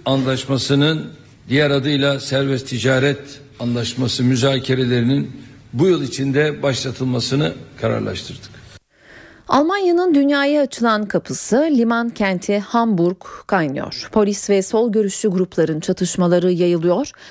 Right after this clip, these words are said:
Speaker 2: Polis Hamburg'da üç semti tehlikeli bölge ilan etti. Hamburg'da neler oluyor? Deutsche Welle Türkçe servisinden Beklen Kulaksızoğlu aktaracak.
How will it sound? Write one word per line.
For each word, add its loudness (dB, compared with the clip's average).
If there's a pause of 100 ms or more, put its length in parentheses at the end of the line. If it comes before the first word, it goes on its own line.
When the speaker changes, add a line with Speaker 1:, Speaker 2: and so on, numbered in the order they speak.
Speaker 2:
Polis 0
Hamburg'da 0
üç -4
semti 0
tehlikeli 0
bölge 2
ilan -4
etti. -6 (340)
Hamburg'da 0
neler 2
oluyor? 2
Deutsche 0
Welle 2
Türkçe -2
servisinden 0
Beklen 0
Kulaksızoğlu 2
aktaracak. -2